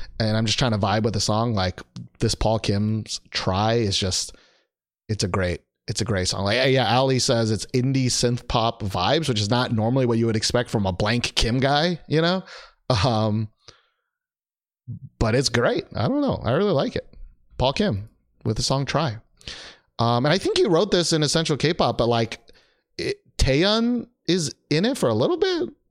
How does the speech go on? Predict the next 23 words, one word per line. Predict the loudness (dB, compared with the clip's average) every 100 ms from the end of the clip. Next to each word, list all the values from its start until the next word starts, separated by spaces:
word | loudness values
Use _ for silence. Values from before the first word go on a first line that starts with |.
| _
or | 0 2
he | 2
sampled | 0 0 2 0
it | 0
from | 0 0
another | 0 0
song. | 0 0 0
I | 0 0
actually | 0 0
don't | 0 2
know, | 0 2
but, | 0
like, | 0
a | 2
girl | 2 2
shows | 2 0 2
up, | 0 0
and, | -2 -2 -2
and | -4 0
for | 0
some | 2
reason | 2 2 2
I, | 2 2